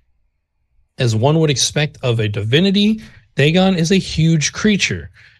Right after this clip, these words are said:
towering above his worshippers and humans alike. Only the golem's mod-, model is taller. His limbs are actually fins, rendering him a great swimmer,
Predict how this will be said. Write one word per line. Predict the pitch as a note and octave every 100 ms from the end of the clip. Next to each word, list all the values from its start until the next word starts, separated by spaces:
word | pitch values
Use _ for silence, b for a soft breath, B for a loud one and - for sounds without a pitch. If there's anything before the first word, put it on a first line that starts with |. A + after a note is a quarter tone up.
| -
towering | - C3+ D#3+ E3+ F#3
above | F#3 D#3 D3
his | C#3+
worshippers | A#2+ A2 A2 G#2+ G2+ G#2+
and | A2+
humans | - G2+ F2+ F#2+
alike. | A2 A2 C#3 A2 - - _ b b b b b
Only | - B2 D3
the | C#3+ C3
golem's | A#2+ C3+ D#3+ F#3 F3 C#3
mod-, | A#2+ G#2+ G#2 A2+ -
model | C3+ A#2+ G#2+ G2+
is | A2 G2
taller. | - - G3 G#2+ - - _ _ _ _ _ _ _
His | B2 A2+
limbs | A2+ D#3+ F3+ D3+
are | B2+ -
actually | C3+ D#3 - A3
fins, | G3 - A2+ A2 B2 C3
rendering | A2 G#2+ B2 C#3+ C#3+ B2+
him | A#2
a | A2
great | G#2 - C3+ F3
swimmer, | - G#2+ F2+ F#2